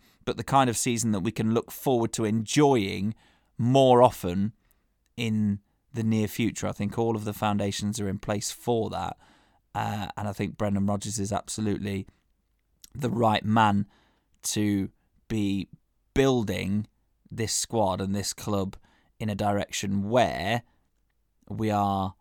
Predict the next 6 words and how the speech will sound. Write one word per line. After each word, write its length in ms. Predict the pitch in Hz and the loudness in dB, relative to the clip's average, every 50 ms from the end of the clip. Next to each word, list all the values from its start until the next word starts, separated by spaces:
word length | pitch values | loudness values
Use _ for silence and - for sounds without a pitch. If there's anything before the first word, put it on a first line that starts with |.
| _ _ _ _ _ _ _ _ _ _ _ _ _ | _ _ _ _ _ _ _ _ _ _ _ _ _
coming 260 | - - 135 123 117 113 | -2 0 2 2 2 2
away 220 | 110 117 123 120 | 2 2 2 0
from 240 | 107 - 104 98 101 | 0 -2 -2 -2 -2
two 260 | - - - 104 95 | -2 -2 0 0 0
two 220 | - - 107 98 92 | 0 -2 -2 -2 -2
draws 500 | 98 107 107 101 98 95 95 - - | -2 -4 -4 -2 -2 -2 -2 -4 -4